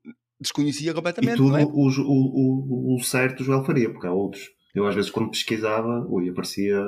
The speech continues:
Speaker 1: Pois, eu sei, eu quando, eu quando pesquiso por Mário Brandão também saem outros Mário Brandão e curiosa-, curiosamente alguns fotógrafos, não é?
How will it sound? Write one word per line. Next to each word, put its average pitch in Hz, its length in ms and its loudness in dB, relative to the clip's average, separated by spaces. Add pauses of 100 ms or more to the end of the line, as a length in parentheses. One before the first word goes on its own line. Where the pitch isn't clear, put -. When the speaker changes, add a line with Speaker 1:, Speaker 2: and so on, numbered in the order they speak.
(460)
Speaker 1:
Pois, 123 280 -2
eu 147 80 -4
sei, 120 340 -4
eu 120 60 -6
quando, 139 300 -6
eu 139 80 -8
quando 143 200 -6
pesquiso - 360 -12
por 131 120 -10
Mário 123 200 -6
Brandão 117 340 -6
também 120 220 -6
saem 117 240 -6
outros 117 180 -8
Mário 110 180 -8
Brandão 110 300 -4
e 135 340 -2
curiosa-, 131 420 -4
curiosamente 123 720 -4
alguns 123 220 -6
fotógrafos, 90 460 -8
não 87 120 -8
é? 110 80 -10